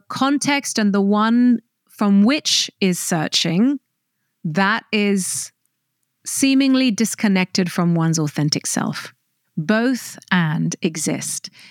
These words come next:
In fact, one cannot exist without the other. And so the first thing I want to do is unconceal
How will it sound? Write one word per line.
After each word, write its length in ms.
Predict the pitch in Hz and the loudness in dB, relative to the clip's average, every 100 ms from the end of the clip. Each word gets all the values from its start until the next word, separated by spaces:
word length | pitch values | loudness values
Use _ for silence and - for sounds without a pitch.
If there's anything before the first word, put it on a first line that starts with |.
| - | 0
In 140 | 190 | 0
fact, 260 | 185 196 196 | 2 -2 0
one 360 | 202 220 247 | 0 2 0
cannot 440 | 226 190 175 196 196 | 0 0 2 2 0
exist 500 | 160 185 208 - 180 | -2 0 0 -2 -4
without 360 | 160 160 160 | 0 0 -2
the 120 | - - | -4 -2
other. 320 | 165 165 170 _ _ _ _ _ _ _ _ - | -2 -4 -8 _ _ _ _ _ _ _ _ -2
And 140 | 180 | -2
so 160 | - 185 | 0 0
the 120 | 180 | -2
first 420 | - 226 254 254 | -4 -2 -2 -2
thing 160 | 208 175 | -2 -2
I 80 | 165 | -2
want 260 | 160 185 - | 0 0 0
to 100 | 170 | 0
do 260 | 170 180 | 2 2
is 220 | 180 175 - | 2 0 -2
unconceal 1200 | 202 262 285 - 185 - - - 302 202 175 - | 0 2 2 2 0 0 -6 0 2 2 -2 -6